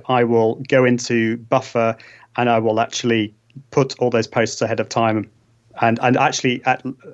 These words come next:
at two o'clock on a Monday, I will actually get Buffer to post out, "We are live now," and I will link to the, the, the Facebook Live post. So you can,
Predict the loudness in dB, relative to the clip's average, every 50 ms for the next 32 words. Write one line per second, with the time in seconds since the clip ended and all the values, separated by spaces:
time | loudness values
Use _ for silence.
0 | -6 -6 -6 -6 -6 -10 -14 -4 0 2 2 2 2 0 -2 -2 0 0 2 2
1 | 4 4 4 2 2 0 -2 -4 -10 -12 -20 -12 -6 -4 -2 0 0 -2 -2 -4
2 | -4 -2 -2 -2 -2 -2 -2 -4 -4 -2 -6 -10 -10 -12 -8 -4 -2 0 0 0
3 | -2 -2 0 0 0 -2 -4 -8 -8 -4 0 2 2 2 2 2 2 2 0 0
4 | 2 2 2 2 2 0 -2 -4 -6 -8 -8 -8 -6 -6 -4 -6 -6 -6 -6 -8
5 | -8 -10 -14 -16 -12 -6 -4 -4 -2 -2 -4 -6 _ _ _ -6 -4 -4 -4 -4
6 | -8 -10 -12 -6 -2 0 0 0 0 0 -2 -2 -2 -4 -4 -2 -2 -4 -2 -2
7 | -2 -2 -2 -2 -6 -10 -12 -16 -18 -16 -16 -14 -14 -16 -16 -14 -8 -2 0 2
8 | 4 4 4 2 2 0 0 2 4 4 4 4 2 0